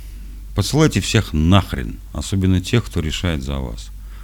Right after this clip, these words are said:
У вас такой возраст, что вы можете себе позволить. Не доверяйте авторитетам. Особенно опасайтесь публичных и слащаво говорящих персон.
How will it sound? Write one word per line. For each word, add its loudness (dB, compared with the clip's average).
У 0
вас 4
такой 0
возраст, 0
что -4
вы 0
можете 2
себе -6
позволить. -4
Не 6
доверяйте 6
авторитетам. -4
Особенно 6
опасайтесь 2
публичных 0
и -4
слащаво -2
говорящих -2
персон. -8